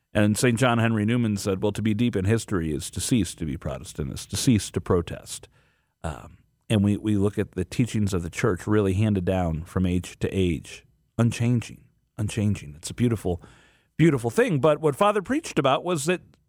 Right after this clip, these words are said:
you know, one of my favorite texts of Saint John Henry Newman, a, a, a wonderful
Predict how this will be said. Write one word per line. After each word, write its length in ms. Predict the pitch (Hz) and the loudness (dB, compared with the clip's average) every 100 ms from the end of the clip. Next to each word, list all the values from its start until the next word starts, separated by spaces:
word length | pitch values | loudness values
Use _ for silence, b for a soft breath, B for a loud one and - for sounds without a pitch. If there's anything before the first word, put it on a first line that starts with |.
| - | -2
you 100 | 156 | 0
know, 80 | 147 | 2
one 160 | 156 | 2
of 60 | 170 | 2
my 120 | 156 | 2
favorite 520 | 131 - 269 285 233 | 0 0 0 0 -2
texts 640 | - 208 - - - - - _ _ | -2 -4 -6 -12 -10 -12 -14 _ _
of 120 | 131 | -2
Saint 220 | - 143 123 | 2 2 2
John 200 | 127 120 | 2 2
Henry 220 | 117 101 | 0 0
Newman, 320 | 98 80 73 | -2 -4 -6
a, 140 | 82 - | -8 -6
a, 240 | 90 - | -6 -6
a 100 | - | -2
wonderful 600 | 104 131 143 123 107 101 | 2 2 2 2 0 0